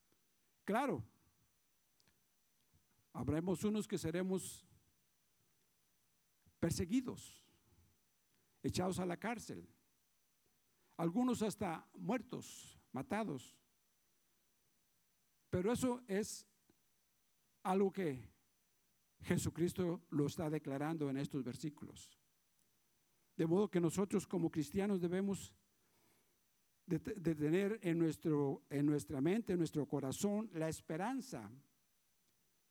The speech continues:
de que veremos a Dios. Tal vez no lo ve-, no vele-, no lo veremos cuando Él venga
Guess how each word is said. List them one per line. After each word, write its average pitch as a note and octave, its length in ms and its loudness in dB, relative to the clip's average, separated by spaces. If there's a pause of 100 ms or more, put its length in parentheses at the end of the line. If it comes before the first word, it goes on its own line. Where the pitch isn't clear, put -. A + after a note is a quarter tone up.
(480)
de D3+ 160 -4
que D3 120 -2
veremos D#3 400 -2
a E3 80 -4
Dios. - 440 -8 (1600)
Tal D3 160 -2
vez A#3+ 160 2
no B3+ 120 0
lo A#3 120 0
ve-, A#3 160 -2
no G#3+ 180 0
vele-, A3 400 0
no G#3+ 180 2
lo A3 100 2
veremos G#3 440 0
cuando F3 420 0
Él G3 120 0
venga G3+ 460 -4